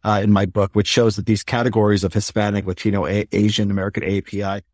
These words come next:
they, t-, you know, they take off, they become government categories before they take off in the culture, before they really become, people are using them in books in the broader culture. So,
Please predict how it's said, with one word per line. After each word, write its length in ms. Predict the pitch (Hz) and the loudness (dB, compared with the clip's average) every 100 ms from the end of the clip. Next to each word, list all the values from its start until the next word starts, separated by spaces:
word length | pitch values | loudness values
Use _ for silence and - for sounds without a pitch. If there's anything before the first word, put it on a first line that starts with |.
| - | -2
they, 120 | 113 | -2
t-, 240 | - 139 | 0 -2
you 60 | 131 | 0
know, 80 | 110 | 2
they 120 | 98 | 0
take 280 | - 135 123 | 0 0 2
off, 240 | 120 113 | 2 2
they 100 | 117 | 2
become 300 | 110 - 117 | 0 0 0
government 420 | 123 127 127 107 - - | 2 2 4 2 0 -6
categories 640 | 131 135 107 82 73 - - _ | -2 0 0 -2 -4 -10 -16 _
before 300 | 110 131 123 | -2 2 2
they 100 | 104 | 2
take 240 | - 110 | 0 0
off 180 | 107 85 | 0 0
in 60 | 82 | -2
the 80 | 90 | -2
culture, 380 | 107 85 - | -2 -4 -6
before 280 | 69 - 110 | -12 -2 0
they 140 | 101 98 | 2 2
really 300 | 104 101 87 | 2 0 -2
become, 360 | 85 107 87 | -4 -2 -4
people 320 | 82 101 98 | -2 -2 0
are 80 | 92 | -2
using 360 | 85 95 92 82 | -2 -4 -4 -6
them 120 | 85 | -6
in 100 | 85 | -8
books 280 | 90 90 - | -8 -8 -8
in 80 | 71 | -10
the 60 | |
broader 260 | 71 78 73 | -6 -8 -6
culture. 340 | - 113 - | -4 -4 -4
So, 220 | 120 78 | -8 -10